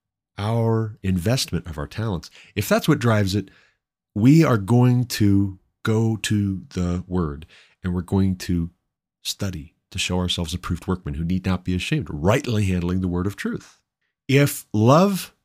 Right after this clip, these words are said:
for our neighbor, love for our brother as we love ourselves, is therefore downstream, it can't be co-equal and it can't be preeminent before love for God. But if it's downstream, right, if it's subordinated to our love for God, because God calls us to, he tells us to obey,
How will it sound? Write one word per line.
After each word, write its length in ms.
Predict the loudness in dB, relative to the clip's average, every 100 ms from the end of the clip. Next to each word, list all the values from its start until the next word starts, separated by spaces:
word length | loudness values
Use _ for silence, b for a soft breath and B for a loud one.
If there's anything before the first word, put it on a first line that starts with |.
| _
for 300 | -2 2 2
our 220 | 2 2
neighbor, 340 | 6 4 4 0
love 260 | 0 -2
for 220 | 0 -2
our 140 | 0 -2
brother 520 | 0 0 0 -2 -6
as 280 | -6 -4 -2
we 140 | 0 0
love 180 | 2
ourselves, 560 | 0 -2 -4 -4 -4 -8 b b b b _
is 460 | 2 4 4 2 -4
therefore 640 | -4 2 4 4 4 4 4
downstream, 680 | 2 0 -2 0 0 0 -4
it 60 | -10
can't 240 | -10 -6
be 280 | -4 -4 -6 _ _ _ _ _
co-equal 480 | -2 0 -2 -2 -4
and 100 | -4
it 80 | -8
can't 300 | -6 -6 -4
be 320 | -2 -2 -6 _ _ _ _ _
preeminent 680 | -4 -2 0 -2 -4 -10 -16 -12
before 320 | -12 -6 -4
love 220 | -2 -4
for 100 | -6
God. 240 | -4 -4 -4 B B B
But 100 | 0
if 140 | 2 0
it's 140 | -4
downstream, 640 | 0 2 2 0 -8 -10 -12 _ -6
right, 160 | -6
if 120 | -4
it's 120 | -4 -2
subordinated 720 | -2 0 0 0 -4 -4 -8
to 280 | 0 0 2
our 140 | -2
love 300 | 0 2 2
for 180 | 0 -4
God, 320 | -2 -2 -2
because 240 | -4 -8 -4
God 320 | -2 -2 -6
calls 340 | -2 2 2
us 160 | 0 -10
to, 160 | -8
he 100 | -8
tells 380 | -8 -2 0 0
us 160 | -6 -16
to 200 | -14 -14
obey, 320 | -10 -8 -8